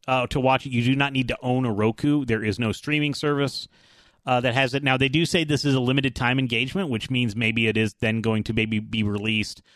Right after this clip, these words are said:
hopefully, as a, a, a Blu-ray. Uh, I'd love to get this on, on Blu-ray, uh, and have it, and then there won't be the ads. But yeah. Uh, and the Breakman says, "Ooh, new music." Yes, there, there is one new song,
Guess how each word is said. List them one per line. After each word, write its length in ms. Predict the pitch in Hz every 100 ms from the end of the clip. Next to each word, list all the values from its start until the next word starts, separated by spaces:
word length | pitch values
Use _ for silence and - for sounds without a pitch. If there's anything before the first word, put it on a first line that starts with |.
| _ _
hopefully, 580 | _ 107 107 - 131 120
as 240 | 117 107 110
a, 160 | 110 -
a, 200 | 110 104 - -
a 80 | 104
Blu-ray. 580 | 104 113 127 131 139 - _ _ _ _ -
Uh, 40 |
I'd 320 | 104 98 113
love 280 | 107 113 123
to 80 | 131
get 160 | 147 -
this 240 | 151 -
on, 160 | 147 139
on 260 | 147 147
Blu-ray, 480 | 139 165 160 160 156 - _ _ _
uh, 340 | 135 120 110 120
and 180 | 120 117
have 200 | 127 127
it, 80 |
and 180 | 117 113
then 100 | 120
there 100 | 120
won't 220 | 110 117
be 80 | 110
the 160 | 101 92
ads. 380 | 98 131 - - _ _ _ _
But 160 | 110
yeah. 180 | 104 95 - - - -
Uh, 60 | 123
and 160 | 123
the 40 | 123
Breakman 320 | 165 160 139
says, 200 | 139 139
"Ooh, 180 | 180 170
new 180 | 151
music." 420 | 156 151 139 110 -
Yes, 200 | 127 -
there, 220 | 143 151
there 180 | 143 143
is 200 | 143 123
one 280 | 131 151
new 160 | 190 190
song, 440 | - 165 127 117